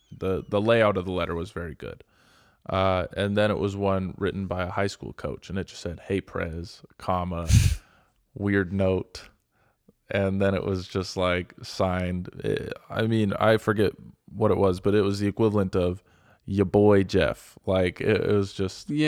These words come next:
Speaker 2: yeah, yeah.
Speaker 1: like, a, a little too casual. So I, I don't know.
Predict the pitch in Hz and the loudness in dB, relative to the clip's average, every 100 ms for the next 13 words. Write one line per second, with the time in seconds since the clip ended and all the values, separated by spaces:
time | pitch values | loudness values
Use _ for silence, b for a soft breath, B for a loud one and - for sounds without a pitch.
0 | 147 131 127 95 107 b b - 104 95 | 2 2 2 0 -4 b b -2 2 2
1 | 90 - 104 104 - 104 104 104 98 107 | 2 -2 2 4 4 2 2 2 0 -4
2 | 101 101 92 92 - - - - 107 104 | -2 2 2 0 -4 -8 -6 2 6 6
3 | - 107 107 104 - _ _ _ _ _ | 6 4 4 2 -4 _ _ _ _ _
4 | _ _ _ _ _ _ _ - _ _ | _ _ _ _ _ _ _ -20 _ _
5 | _ _ _ - 123 131 110 78 - - | _ _ _ -2 2 2 2 0 -4 -10